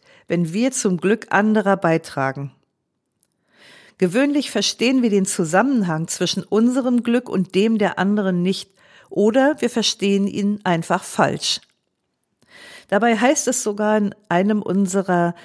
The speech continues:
abendländischen Sprichwörter, dass Glück das Einzige ist, was sich verdoppelt, wenn man es teilt. Aber da beim Teilen für viele der Spaß bekanntlich aufhört, wird diese tiefe Weisheit zwar gerne gelesen,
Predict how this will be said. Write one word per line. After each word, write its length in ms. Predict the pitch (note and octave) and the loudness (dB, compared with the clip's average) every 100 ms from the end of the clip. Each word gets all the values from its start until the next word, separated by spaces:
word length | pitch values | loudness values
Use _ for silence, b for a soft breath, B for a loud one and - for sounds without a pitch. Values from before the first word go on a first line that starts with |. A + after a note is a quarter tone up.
| B B | B B
abendländischen 920 | E3 G#3 A3+ G#3 G3+ G3+ G3+ - F3 | 2 2 2 0 0 2 0 -2 -2
Sprichwörter, 1040 | - - E3+ A#3+ - - A3 G#3+ G#3+ G3+ F#3+ | -2 -4 -4 -4 -4 -2 2 2 2 2 2
dass 320 | F3 - - | 0 -4 -6
Glück 420 | - A#3 D4+ - | -4 -4 -4 -4
das 280 | F#3+ - - | -4 -2 0
Einzige 500 | G#3 D4 - A3+ A3 | 0 0 -2 -2 0
ist, 380 | - G3 - - B B | 0 -2 -4 -16 B B
was 200 | - - | -4 0
sich 140 | G#3+ - | -2 0
verdoppelt, 760 | A3+ F3 G3+ A3 A3+ G#3+ F#3+ | -2 0 0 2 2 0 0
wenn 120 | F#3+ | 0
man 160 | F#3+ F3+ | 2 2
es 200 | F#3 - | 0 -4
teilt. 600 | - F3 C#3+ C#3+ - - _ _ _ _ _ _ _ B B B B - | -2 0 2 -2 -8 -18 _ _ _ _ _ _ _ B B B B -2
Aber 200 | A3 G#3+ | 0 4
da 180 | A3 | 4
beim 260 | A3+ F#3+ F#3 | 4 2 -2
Teilen 440 | - A#3 C4 C#4+ | -2 0 2 0
für 160 | C#4 G#3+ | 0 -4
viele 520 | - - C4+ B3+ A#3+ | -2 -2 2 4 2
der 160 | G3+ F#3 | 2 -2
Spaß 440 | - F#3 F3+ - | 0 2 2 0
bekanntlich 580 | - - F3+ F3+ C#3 - | -8 -2 -2 -2 -6 0
aufhört, 580 | A3 B3 B3 A3+ A3+ - B B B B B B B B | -2 0 0 0 -2 -18 B B B B B B B B
wird 260 | B3+ - - | -8 -4 0
diese 360 | C#4+ C4 C#4 | 2 2 0
tiefe 520 | - - C4 B3+ A#3 | -2 0 0 2 0
Weisheit 460 | F#3 F#3+ A3 A3+ G3+ | 2 2 2 0 -2
zwar 240 | - F#3 | 0 0
gerne 380 | F3 F3 E3+ F#3 | 2 2 2 0
gelesen, 880 | F3 D#3+ E3+ A#3+ B3+ B3 B3 B3+ | 0 0 2 2 2 2 0 -2